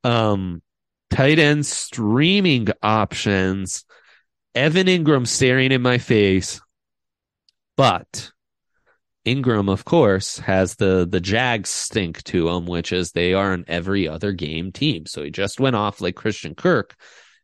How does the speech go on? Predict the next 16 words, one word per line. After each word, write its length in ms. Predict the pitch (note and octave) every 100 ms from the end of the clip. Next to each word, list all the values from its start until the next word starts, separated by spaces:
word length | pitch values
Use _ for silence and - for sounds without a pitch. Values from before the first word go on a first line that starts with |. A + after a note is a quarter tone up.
| -
Is 180 | G2+
this 200 | A2 G2
a 80 | G2+
regression 720 | F#2 F2 G#2 G#2 - F#2 E2+
week? 500 | E2 F2+ D#2+ - - - _ - _ _ _ -
Um, 680 | F#2 F2+ F2 E2 D#2+ F2 - _ _ _
my 300 | F#2 F#2+ F#2+
other 280 | F#2+ G2+ F#2+
options 560 | F2+ F#2 - G2 F2+ F#2+
would 120 | E2+
be 220 | E2+ E2+
Conklin, 800 | - C3+ D3 D3+ C#3 C#3 C3 A#2+ - _ _ _ _
Tonyan, 800 | - G#2+ A2 G#2+ G#2+ G#2 G2+ G2+ - _ _ _ _ _
uh, 460 | F2+ F2 F2 E2+ E2+
Logan 360 | F2 E2 D#2+ E2
Thomas, 1040 | - A#2 A2 G#2+ G#2+ G#2 G2+ - - -